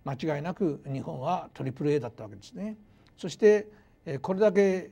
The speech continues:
環境が悪化しているにかかわらず、アールアンドアイはですね、依然として日本の、お、国債は、あー、トリプルエーであると。いいですか？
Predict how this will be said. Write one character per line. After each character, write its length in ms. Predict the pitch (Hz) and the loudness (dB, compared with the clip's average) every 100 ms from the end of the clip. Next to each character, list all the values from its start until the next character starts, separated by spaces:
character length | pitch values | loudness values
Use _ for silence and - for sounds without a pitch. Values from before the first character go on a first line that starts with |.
| _ - | _ -10
環 240 | 180 170 | -6 -4
境 180 | 185 175 | -2 0
が 140 | 170 | 0
悪 140 | 196 - | 0 -2
化 120 | 156 | -6
し 100 | - | -6
て 100 | 165 | -8
い 20 | |
る 60 | 151 | -8
に 100 | 139 | -10
か 140 | - | 2
か 80 | 202 | 6
わ 40 | |
ら 80 | 220 | 6
ず、 160 | 160 143 - _ _ _ _ _ | 6 -2 -8 _ _ _ _ _
ア 140 | 139 | 2
ー 40 | 160 | 4
ル 100 | 175 | 4
ア 40 | |
ン 80 | 170 | 2
ド 80 | 160 | 2
ア 80 | 160 | 2
イ 60 | |
は 120 | 139 117 | 0 -4
で 80 | |
す 100 | 101 | -12
ね、 240 | 123 107 107 _ _ - | -18 -20 -20 _ _ -8
依 100 | 147 | -4
然 200 | 185 214 | -2 -2
と 80 | 214 | -4
し 80 | - | 0
て 280 | 202 185 202 | 0 0 -6
日 100 | 143 | -8
本 260 | 143 185 185 | -6 -6 -2
の、 260 | 214 226 - _ _ - | -2 -2 -8 _ _ -16
お、 220 | 113 107 | -14 -12
国 200 | - 123 | -12 -10
債 220 | - 156 | -6 -2
は、 320 | 156 190 160 - _ _ _ - | 2 2 0 -10 _ _ _ -20
あ 680 | - - - - - - - - | -18 -18 -20 -20 -20 -20 -20 -6
ー、 40 | |
ト 80 | 165 | -2
リ 60 | |
プ 120 | 180 220 | 2 6
ル 80 | |
エ 40 | 208 | 6
ー 40 | |
で 80 | 156 | 6
あ 60 | 110 | -2
る 60 | |
と。 100 | - | -10
い 20 | - _ _ _ _ _ _ _ _ _ _ _ _ _ | -20 _ _ _ _ _ _ _ _ _ _ _ _ _
い 20 | |
で 60 | |
す 100 | - | -20
か？ 100 | - | -18